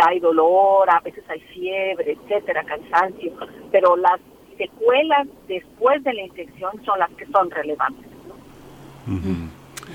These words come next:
Speaker 2: Usted, eh, ¿qué, qué recomendaciones, eh, le haría a la población en, en general para observar, eh, eh, en niños que han contraído covid o que tengan, eh, reacciones adversas secundarias a la, a la vacuna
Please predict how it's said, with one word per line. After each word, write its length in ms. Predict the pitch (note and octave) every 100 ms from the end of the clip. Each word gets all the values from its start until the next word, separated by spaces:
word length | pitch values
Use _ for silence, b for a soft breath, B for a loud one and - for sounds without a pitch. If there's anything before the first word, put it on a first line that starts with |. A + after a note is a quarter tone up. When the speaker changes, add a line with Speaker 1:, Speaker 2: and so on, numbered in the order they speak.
| B A#2
Speaker 2:
Usted, 160 | G#2+
eh, 420 | C#3+ D#3+ E3 C3 A2
¿qué, 180 | F3 F3
qué 160 | -
recomendaciones, 920 | F#3+ - D#3 C3+ A2+ - C#3+ C3 B2 -
eh, 260 | D3 A#2 G#2+
le 160 | B2
haría 180 | A2 A2+
a 20 |
la 100 | A2+
población 800 | A2+ G#2+ G#2 - B2+ A#2 A#2 C3 -
en, 280 | A#2+ G#2+ -
en 160 | A#2+
general 460 | - G#2+ G#2+ A2 A#2
para 380 | - A2+ G#2+ - -
observar, 640 | A#2+ - A2 G2+ A2+ A2 -
eh, 540 | A#2 G#2 G2+ G2+ A2 B2+
eh, 320 | A#2 F#2+ B2+
en 80 | A2
niños 360 | B2 A2 F#2+
que 100 | -
han 180 | G#2 G2+ B B B
contraído 500 | - C3 B2 A2+ A2+
covid 420 | - A2+ B2+ A#2+
o 60 | G#2+
que 120 | G#2+
tengan, 400 | A#2 A2+ G#2+ G#2+
eh, 240 | D#3+ A#2 G#2
reacciones 600 | G2 F2+ A#2+ A#2 A2 -
adversas 500 | A#2 G2 A2 A2+ G#2+
secundarias 680 | - - F#2+ G2+ G#2 G#2+ - B B B
a 120 | - G#2+
la, 220 | F#2+ F#2
a 180 | - G#2+
la 100 | F#2
vacuna 520 | F2 - C3+ A#2